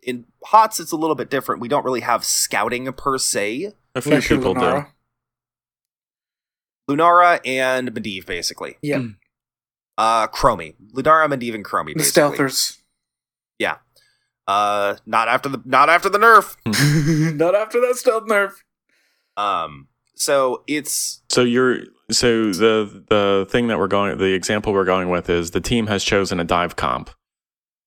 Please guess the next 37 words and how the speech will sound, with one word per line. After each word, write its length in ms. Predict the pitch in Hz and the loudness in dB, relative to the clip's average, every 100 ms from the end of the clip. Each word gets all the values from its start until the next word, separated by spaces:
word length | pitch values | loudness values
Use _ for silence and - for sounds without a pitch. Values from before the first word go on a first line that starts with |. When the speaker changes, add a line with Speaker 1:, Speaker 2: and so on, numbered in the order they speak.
| _ _ | _ _
Speaker 2:
They're 480 | 95 90 90 90 90 | 0 2 2 2 0
Speaker 1:
Mm-hmm. 100 | - | -2
Speaker 2:
going 240 | - 104 101 | 0 0 0
to 80 | 95 | 0
jump 340 | 98 95 92 | 0 -2 -2
your 320 | 95 92 90 | 0 2 0
damage 440 | 87 95 90 87 - | 0 -2 -2 -4 -2
characters 500 | 95 87 87 87 85 | 0 0 -2 -2 -2
immediately 580 | 87 90 87 78 90 87 | -4 -4 -4 -4 -2 -4
as 120 | 90 | -4
soon 160 | - 90 | -4 -4
as 100 | 85 | -4
they 140 | 85 | -6
fight 400 | - 90 82 80 _ _ | -2 -2 -2 -6 _ _
to 80 | 92 | -4
try 260 | 95 87 | 0 0
to 280 | 82 85 92 _ _ - | 0 -2 -4 _ _ -6
pick 140 | 98 | -4
'em 100 | 90 | -2
Speaker 1:
Yep. 80 | 85 | -2
Speaker 2:
off. 200 | 87 - _ _ _ _ - | -2 -8 _ _ _ _ 0
How 160 | 101 | 0
do 80 | 104 | 2
you 160 | 104 95 | -2 -2
counter 360 | - 101 110 82 | -2 -2 -2 0
Speaker 1:
Correct. 200 | 76 58 | -2 0
Speaker 2:
that? 60 | |
What, 360 | 95 95 - - | 0 0 -2 -4
what 200 | 95 92 | -2 -2
do 100 | 95 | -4
you 100 | 92 | -2
need 180 | 90 87 | -4 -4
to 80 | |
do 140 | 87 90 | -4 -4
to 80 | 87 | -4
counter 320 | - - 50 | -4 -4 -6
that? 220 | 50 - | -6 -8